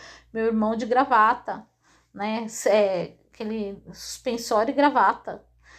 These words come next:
Então, é, eu, eu,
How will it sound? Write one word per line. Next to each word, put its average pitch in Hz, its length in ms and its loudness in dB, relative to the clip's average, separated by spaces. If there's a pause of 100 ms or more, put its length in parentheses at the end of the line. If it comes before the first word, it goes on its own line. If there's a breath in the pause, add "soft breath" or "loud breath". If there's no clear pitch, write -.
(340 soft breath)
Então, 240 400 -2
é, 233 1000 -2
eu, 226 160 0
eu, 233 340 -2